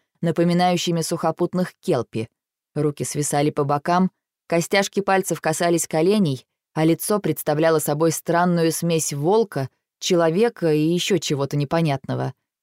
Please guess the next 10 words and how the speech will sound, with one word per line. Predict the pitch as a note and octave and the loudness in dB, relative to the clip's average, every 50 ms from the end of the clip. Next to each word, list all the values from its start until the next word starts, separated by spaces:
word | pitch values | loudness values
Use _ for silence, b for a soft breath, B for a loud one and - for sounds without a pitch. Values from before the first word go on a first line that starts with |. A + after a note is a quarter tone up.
| _ - | _ -2
Большую | E3+ E3+ F#3 F3 D3+ - - E3+ E3+ | 2 2 4 4 2 2 2 2 2
его | E3 E3+ F3 | 4 2 2
часть | - - G#3+ G#3 G3+ - | 0 0 -2 -2 -2 -6
скрывали | - - - D#3+ D#3 D#3+ E3+ F3 E3+ | -10 -8 -4 -2 0 2 2 2 2
длинные | E3 D3 D#3 E3+ F3+ F3+ F3+ F3 F3 F3+ F3+ | 2 2 2 2 4 4 4 2 2 2 0
волосы. | E3+ E3 D3+ B2 A2+ A#2+ - - - A2+ A2 - _ _ _ _ _ _ _ _ - | 2 0 0 0 0 -2 -4 -4 -6 -6 -8 -10 _ _ _ _ _ _ _ _ -8
Я | D3 C#3 C#3+ C3 | -4 -4 -2 -2
держала | C#3+ D3+ C#3 - D3+ D3 D3 D3 | -2 -2 -2 0 0 0 0 0
клинок | D3 - D3+ D3+ D3+ D3 - D3+ | 0 0 0 0 0 -2 -2 -2
наготове, | D3 C3+ D3 C#3+ C#3+ F3+ F#3 F#3 D#3+ D3 B2+ | -2 -2 -2 0 0 0 0 2 2 0 -2